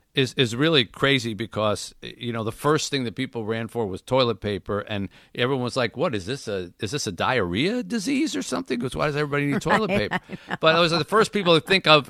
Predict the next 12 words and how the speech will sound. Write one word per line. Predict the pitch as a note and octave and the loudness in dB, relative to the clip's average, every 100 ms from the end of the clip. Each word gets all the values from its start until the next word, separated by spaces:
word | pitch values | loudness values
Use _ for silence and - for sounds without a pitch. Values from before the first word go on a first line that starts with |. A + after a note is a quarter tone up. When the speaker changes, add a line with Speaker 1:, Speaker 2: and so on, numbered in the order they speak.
| C#3+ | 0
Speaker 1:
when | C#3 C#3+ | 4 6
they | C#3 | 4
say, | - D3 | 4 4
"What | D3 F3+ - | 6 6 8
don't | D#3+ D#3 | 6 8
I | C#3 | 4
wanna | C3 C#3 E3+ | 4 4 4
Speaker 2:
I | |
know. | F3 | 4
Speaker 1:
run | C#3 C3+ | 6 8
out | B2+ C#3+ G2+ | 8 6 4
of?" | D#2 - | -4 -12